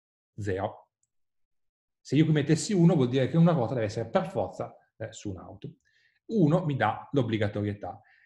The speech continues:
La molteplicità massima può essere uno oppure asterisco. Asterisco vuol dire molti.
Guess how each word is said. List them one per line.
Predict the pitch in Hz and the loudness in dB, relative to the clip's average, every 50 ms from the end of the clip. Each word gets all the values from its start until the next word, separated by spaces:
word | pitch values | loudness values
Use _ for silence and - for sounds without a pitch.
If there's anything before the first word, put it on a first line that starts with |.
| _ _ _ | _ _ _
La | - 147 | 2 4
molteplicità | 160 175 165 165 151 135 151 131 147 180 233 | 4 6 4 4 2 2 0 0 -2 -2 -2
massima | 226 165 135 135 - - 180 185 196 170 | 0 0 0 -2 -2 -4 -4 -2 -2 -2
può | 175 135 117 | -2 0 -2
essere | 110 104 - - 123 135 160 165 | -2 -2 -2 -2 -2 -2 0 2
uno | 180 156 127 123 131 160 165 165 | 2 2 2 2 0 0 0 -2
oppure | 156 - - 113 107 113 - | -2 -2 -2 -4 -2 -2 -4
asterisco. | - - 101 - - 131 113 107 104 107 - - 117 - - - | -4 -8 -8 -4 -4 -2 -2 -2 -4 -4 -6 -10 -12 -12 -12 -14
Asterisco | - - 175 135 110 - - 120 | -10 -6 -4 -4 -4 -2 -4 -4
vuol | 113 110 | -4 -2
dire | 104 107 98 101 | -2 -2 -2 -2
molti. | 104 107 101 95 95 98 - 113 107 - - | -2 -2 -2 -2 -4 -6 -8 -8 -12 -12 -14